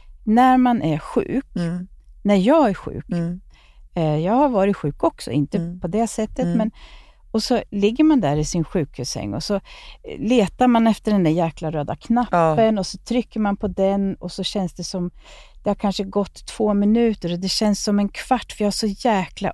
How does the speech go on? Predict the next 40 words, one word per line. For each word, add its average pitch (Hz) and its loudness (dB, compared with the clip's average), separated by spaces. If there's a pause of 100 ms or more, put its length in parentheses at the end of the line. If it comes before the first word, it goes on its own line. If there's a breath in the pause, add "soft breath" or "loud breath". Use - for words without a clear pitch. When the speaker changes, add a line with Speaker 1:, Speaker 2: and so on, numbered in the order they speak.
(100)
Speaker 1:
ont. 294 -2
Speaker 2:
Mm. 175 -2
Varför 180 -4
kommer 175 -4
ingen? 170 -8
Speaker 1:
Varför 240 -4
kommer 302 4
ingen? 156 -2
Speaker 2:
Mm. 147 -4 (120)
Speaker 1:
Så 277 -2
trycker - 2
jag 240 6
en 233 4
gång 226 0
till, 226 2
ja, 190 0
då 214 0
går 240 2
det 233 4
akutlarm 240 2
så - -6
det 196 -6
bara 180 2
wi, 302 0 (120)
wi, 311 0 (100)
wi, 311 0
wi. 302 -2 (520 loud breath)
Eh, 190 2
för - 2
att 180 6
Speaker 2:
Mm. 175 0
Speaker 1:
jag 214 4
känner 190 0
lite 190 -4
panik. 220 2
Är 202 2
det 208 2
någon, 202 0
vet 226 -2
de 214 -2